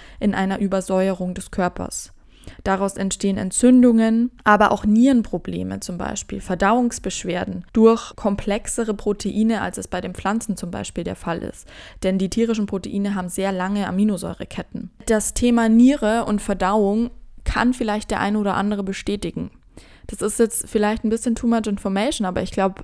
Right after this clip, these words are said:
viele kennen das. Viele Kraftsportler, die sehr, sehr viel zum Beispiel Proteinpulver zu sich nehmen, aber auch sehr, sehr viel Fleisch essen,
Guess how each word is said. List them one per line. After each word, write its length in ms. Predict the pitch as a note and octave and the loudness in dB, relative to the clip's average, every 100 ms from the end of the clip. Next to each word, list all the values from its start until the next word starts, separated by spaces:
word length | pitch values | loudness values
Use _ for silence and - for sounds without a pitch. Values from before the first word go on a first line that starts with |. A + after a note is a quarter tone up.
| - | -18
viele 380 | - C4+ D4+ - | -2 2 2 0
kennen 400 | - G#3 F#3 - | -2 -2 -2 -4
das. 360 | - - - - | -6 -8 -12 -6
Viele 340 | - A#3+ A3+ | 0 4 4
Kraftsportler, 960 | - G3 - - - F3+ F3 F#3+ F#3 G3+ - - - - | 2 -4 -4 -10 -2 -2 0 -2 -2 -4 -14 -20 -18 -2
die 240 | A3 G#3 - | 0 0 -2
sehr, 460 | - G#3 A#3 A#3+ | 0 4 6 6
sehr 400 | G3 G#3+ G3 F#3+ | 2 0 0 0
viel 420 | - - A3+ G#3+ | -4 2 4 4
zum 180 | - G3 | 0 -4
Beispiel 420 | F#3 F#3+ G3+ - | 0 0 0 -4
Proteinpulver 960 | F3+ - F#3 G3 G#3+ A3 - F#3 F3 - | -2 0 0 4 6 6 6 2 0 -4
zu 160 | F#3+ | -4
sich 200 | E3+ E3+ | -4 -6
nehmen, 280 | F3 F3 F3+ | -6 -6 -4
aber 280 | - F#3+ - | -2 0 0
auch 120 | F#3 | -4
sehr, 260 | - F#3 F#3+ | -2 0 2
sehr 120 | F3+ | -2
viel 160 | - F3+ | -6 -8
Fleisch 500 | - F#3+ G3 G#3+ - | 0 4 4 2 -2
essen, 420 | - - - | -4 -2 -4